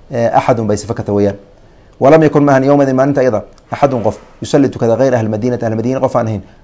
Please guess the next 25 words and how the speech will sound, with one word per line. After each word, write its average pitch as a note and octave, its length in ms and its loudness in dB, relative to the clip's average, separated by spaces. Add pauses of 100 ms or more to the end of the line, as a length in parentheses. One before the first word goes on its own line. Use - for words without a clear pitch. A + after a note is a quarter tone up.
(180)
cid C#3+ 120 2
aan C3 120 4
ahayn A#2 140 -2
oo A#2 80 -2
jamaaca B2 300 2
tukata, A#2 360 -4
marka A2+ 220 -6
idima G#2+ 200 -4
ayna G#2+ 160 -6
jirin G#2 240 -4
weeyaan. G#2 220 -4 (260)
Saas - 420 -2
ayuu A2+ 160 -4
muxuu G#2 220 -4
caddaynayaa C3+ 580 0 (360)
raawiga. A#2+ 440 2 (320)
Marka B2+ 260 -2
waxaa A#2 180 0
weeye B2 120 0
salaada A#2+ 320 2
cishi - 180 -8
in C3 100 -6
dib A#2 120 -6
loo C3+ 140 4
dhigo, B2 240 -2